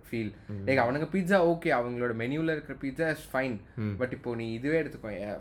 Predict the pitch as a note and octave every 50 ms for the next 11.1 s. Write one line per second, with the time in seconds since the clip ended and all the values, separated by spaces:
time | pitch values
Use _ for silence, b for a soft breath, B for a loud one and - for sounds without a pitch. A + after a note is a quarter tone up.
0 | - - B2 C3 D3 D3+ C#3+ C#3+ D3 C#3+ B2 - - - A2 G2+ G#2 G#2+ G#2+ B
1 | B B B - A2 A2+ A#2+ - - - - B2 A#2 C3 B2+ - B2 A2 - C#3+
2 | C3+ C#3 C#3+ D3 C#3+ B2 C3+ C3 B2+ C3 A#2+ A2+ G#2+ - - A#2+ B2 C3+ C3 A#2
3 | A2 G#2 G#2+ A2+ A2+ A2 G2 E2+ G2+ A#2 C3 - B B B B B B _ B2+
4 | C3+ E3 F3+ E3+ D#3 D3+ C#3+ D#3 E3+ D3+ C3+ C#3 D3 C#3+ C#3+ C#3+ C#3+ C3+ B2+ A#2
5 | A2 A#2 A2+ A2 - G2 A2+ A#2 A2+ A#2+ A#2+ B2+ C#3+ C#3+ C#3 B2+ A#2+ A2 G2+ A#2
6 | A#2 C3+ C3 D3 C#3 C3 A#2+ - A2+ A#2 G#2+ - A2 A2+ A#2 - C3+ B2+ - A#2+
7 | A#2 G#2+ B2+ C3 E3 E3+ D3+ B2+ - - - B2+ C3+ D3 D3 D3 C#3+ C#3 B2+ C3
8 | C3 A#2+ G#2 G3+ - G#2 - C3 A#2 - - B B B B B B - A2 A2
9 | A#2+ C3+ D#3+ D#3 D3+ D3 C#3 C3 C3 C3 B2+ B2+ C#3 C3+ C3 B2+ C3+ E3+ G3+ F#3+
10 | - C#3 C3+ C#3 C#3+ C#3+ C#3 C3+ B2 B2 B2 B2 A#2+ B2 A#2+ A2 A2 G#2 - A2
11 | G#2+